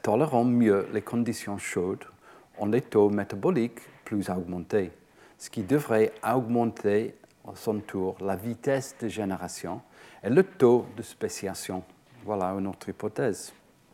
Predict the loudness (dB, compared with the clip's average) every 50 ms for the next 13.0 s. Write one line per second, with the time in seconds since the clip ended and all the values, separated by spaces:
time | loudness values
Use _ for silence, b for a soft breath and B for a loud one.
0 | -6 2 4 4 6 6 6 6 8 8 8 8 8 8 8 8 8 8 8 6
1 | 8 6 6 6 4 0 -2 0 2 4 4 4 4 4 2 2 4 6 6 6
2 | 6 4 2 -4 -2 2 2 4 6 8 8 8 8 6 2 0 -2 -2 0 0
3 | 0 0 0 -4 -6 -2 0 0 0 0 -2 2 4 6 6 6 6 4 2 -2
4 | -8 -6 -2 0 0 0 0 -4 -4 -2 -2 -4 -4 -4 -4 -2 -2 -2 -2 -2
5 | -4 -6 -6 -8 -8 -4 -2 0 0 0 0 -2 -2 -2 -2 -2 -4 -4 -4 -4
6 | -4 -6 -8 -10 -12 -14 -8 -4 -4 -2 -2 -2 -2 -2 -2 -4 -6 -6 -8 -8
7 | -12 -12 -8 -6 -6 -6 -8 -12 -20 _ _ _ B B B B B B B B
8 | B B 2 2 2 2 2 4 8 8 8 8 6 4 0 0 0 2 4 4
9 | 4 4 2 0 -4 -2 0 0 0 0 0 0 0 0 0 -2 -6 -10 -12 -12
10 | -10 -6 -4 -4 -4 -4 -8 -6 -6 -6 -4 -4 -4 -4 -2 -2 -2 -2 -4 -6
11 | -6 -8 -8 -10 -10 -12 -16 -12 -10 -8 -8 -8 -8 -8 -8 -8 -8 -8 -6 -4
12 | -2 -2 -2 -2 -2 -4 -4 -4 -4 -6 -8 -8 -10 -12 -12 -10 -8 -8 -8 -8